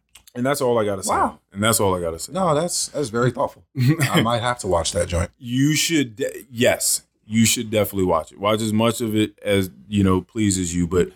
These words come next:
Speaker 1: if you watch ten minutes, it's more than enough for you to say, "Okay, yeah, I get what he's saying.
Speaker 2: Yeah.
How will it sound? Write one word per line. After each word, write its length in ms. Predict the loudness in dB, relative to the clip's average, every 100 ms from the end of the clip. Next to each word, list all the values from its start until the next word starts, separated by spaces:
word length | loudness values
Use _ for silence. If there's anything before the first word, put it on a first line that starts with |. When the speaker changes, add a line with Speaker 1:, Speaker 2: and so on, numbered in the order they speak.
| -16 -20 -20 _ _ _
Speaker 1:
if 340 | -14 -8 -8 -4
you 140 | -2
watch 260 | 2 0 -2
ten 220 | -2 2
minutes, 280 | 2 0 -2
it's 120 | -2
more 280 | 0 2 2
than 140 | 2
enough 320 | 2 2 0 -2
for 100 | -2
you 120 | 0
to 60 | 0
say, 260 | 0 0 -2 -2
"Okay, 440 | -2 0 -6 -8 _ _ _
yeah, 320 | -4 0 0 -2 _
I 120 | -4
get 180 | 0 2
what 100 | 2
he's 100 | 0
saying. 280 | 0 0 0
Speaker 2:
Yeah. 100 | -2